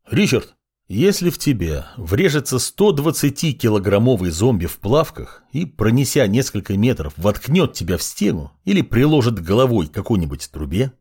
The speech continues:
ты можешь и сознание потерять, и черепно-мозговую травму получить, и рассечение кожи. Если туда накапает много слюны зомби, ты уже через пять минут сляжешь и превратишься в инвалида.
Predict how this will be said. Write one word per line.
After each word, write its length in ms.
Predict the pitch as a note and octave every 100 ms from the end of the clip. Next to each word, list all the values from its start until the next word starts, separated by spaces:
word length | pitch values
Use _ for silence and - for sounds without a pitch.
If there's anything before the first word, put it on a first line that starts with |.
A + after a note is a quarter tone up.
| _
ты 200 | - F3+
можешь 500 | E3+ E3 D#3+ C#3+ -
и 60 | D#3
сознание 680 | - C3+ G#2 G2+ G2+ D#2+ D2+
потерять, 580 | D2 D#2 C2+ - - _ -
и 120 | F#2+
черепно-мозговую 1200 | - - C#3+ E3 D#3 - C#3 A#2+ A2 A#2 C3 B2+
травму 520 | G#2 F#2+ G2 G#2+ F2
получить, 540 | D2+ D2 D2 - - -
и 60 | G#2
рассечение 640 | D3 - D#3 A#2+ A2 A2+
кожи. 460 | - - D2+ B1+ - _ _ -
Если 420 | F2 C3 E3 G#3
туда 640 | G3+ G3+ A2 G2+ G2 F#2+ D#2+
накапает 640 | F#2+ A#2 D#3 D3 C3+ -
много 480 | F2+ G#2 D#3 D#3+ C#3
слюны 420 | - G2+ A#2+ D3
зомби, 560 | D#2+ F2 E2+ D2+ C#2+ - _
ты 80 | D3
уже 220 | D3 D3
через 320 | - C3 A#2+
пять 340 | - D#3 C#3+ A2+
минут 300 | C3 D#3+ -
сляжешь 580 | A#2 E2 D2 C#2 - -
и 80 | C#3+
превратишься 680 | D3 A#2 A2+ - A#2 -
в 140 | E2+ G2
инвалида. 560 | G2+ G2+ G2 D#2 -